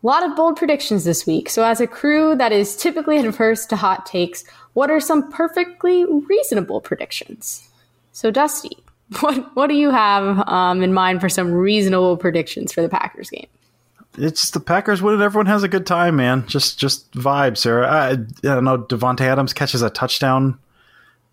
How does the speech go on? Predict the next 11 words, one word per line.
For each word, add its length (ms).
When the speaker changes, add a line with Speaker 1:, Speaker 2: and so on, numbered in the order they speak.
Speaker 2:
Um, 320
Aaron 260
Jones 240
has 160
a 60
run 260
of 100
over 220
ten 240
yards. 640
Uh, 300